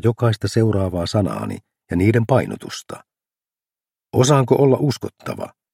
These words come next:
Käsikirjoituksesta tai ennalta sovituista vuorosanoista ei ole tietoakaan,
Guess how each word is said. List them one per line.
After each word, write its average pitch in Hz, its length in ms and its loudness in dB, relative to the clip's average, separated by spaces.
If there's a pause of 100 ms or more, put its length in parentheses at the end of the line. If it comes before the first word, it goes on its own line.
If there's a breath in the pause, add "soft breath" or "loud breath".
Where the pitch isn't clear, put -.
(760)
Käsikirjoituksesta 104 1160 2
tai 92 280 2
ennalta 107 420 4
sovituista 107 680 0
vuorosanoista 107 760 2
ei 110 220 2
ole 113 140 0 (100)
tietoakaan, 110 880 -6